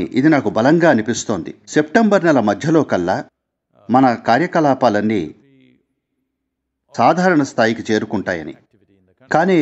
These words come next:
ప్రపంచమంతా సాధారణ స్థితికి చేరుకునే వరకు దేశం పూర్తిగా సాధారణ స్థితికి చేరుకోలేదు. ఎందుకంటే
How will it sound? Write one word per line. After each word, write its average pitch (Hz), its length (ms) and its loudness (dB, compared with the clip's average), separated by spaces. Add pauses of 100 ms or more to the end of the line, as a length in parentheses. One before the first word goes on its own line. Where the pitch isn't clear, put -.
(180)
ప్రపంచమంతా 151 960 0
సాధారణ 147 500 0
స్థితికి 135 440 -8
చేరుకునే 143 420 2
వరకు 98 340 -2 (380)
దేశం 185 340 2
పూర్తిగా 127 540 -2
సాధారణ 131 540 0
స్థితికి 110 480 -6
చేరుకోలేదు. 104 640 -4 (420)
ఎందుకంటే 110 520 0